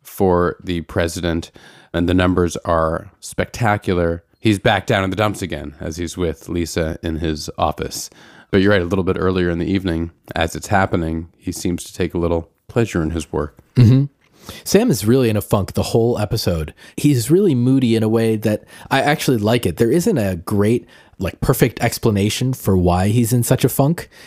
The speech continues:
Speaker 2: but he has this kind of angsty quality that feels very real, you know, that it, it's kind of, and I attribute part of it to just the being in the presence of his ex-fiancée. You know, I think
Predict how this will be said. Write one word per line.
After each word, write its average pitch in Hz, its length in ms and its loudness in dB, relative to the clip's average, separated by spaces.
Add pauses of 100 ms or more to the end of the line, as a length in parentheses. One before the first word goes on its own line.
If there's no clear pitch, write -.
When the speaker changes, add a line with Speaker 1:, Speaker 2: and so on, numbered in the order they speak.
(160)
Speaker 2:
but 101 160 -2
he 110 160 4
has 117 280 0
this 107 140 -2
kind 95 240 0
of 90 200 -2 (380)
angsty 113 500 2
quality 104 680 2 (320)
that 113 380 0 (100)
feels 165 300 2
very 120 240 2
real, 101 560 0
you 107 100 2
know, 104 140 2
that 104 160 0
it, 113 140 0
it's 107 160 -4
kind 123 280 2
of, 107 120 0 (340)
and 113 140 2
I 107 60 4
attribute 110 460 2
part 127 220 2
of 117 100 2
it 110 240 -2
to 120 120 0
just 113 280 -2
the 110 80 2
being 123 360 0
in 113 120 0
the 107 60 -2
presence 107 500 -2
of 90 360 -2 (140)
his 123 180 2
ex-fiancée. 107 840 0 (260)
You 110 100 2
know, 107 140 4
I 110 80 0
think 113 180 -2